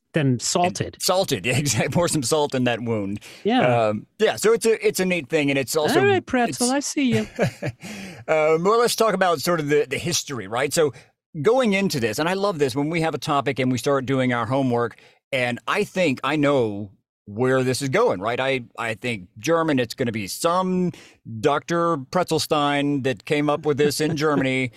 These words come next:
Speaker 2: <laughs> uh, but it is not. So, you know, with all history, there are different versions of this, but the main story that I kept seeing again and again is that pretzels were invented by an Italian monk, not German,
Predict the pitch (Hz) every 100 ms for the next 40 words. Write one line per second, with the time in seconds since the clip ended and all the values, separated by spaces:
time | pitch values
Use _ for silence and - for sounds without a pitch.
0 | - - - 120 117 117 117 117 139 135
1 | 165 170 143 151 226 190 101 - 151 156
2 | 151 127 139 160 156 135 _ _ 143 156
3 | 170 180 175 139 131 - 139 131 123 127
4 | 120 113 135 151 143 110 90 110 147 135
5 | 139 120 123 196 190 170 135 - 151 190
6 | 147 120 117 123 135 - 143 123 110 127
7 | 131 110 175 202 123 127 - - - _
8 | - 151 131 120 135 - 156 147 151 117
9 | 123 127 120 113 120 120 101 110 110 104
10 | - 185 233 139 101 92 76 - 82 123
11 | 135 104 87 120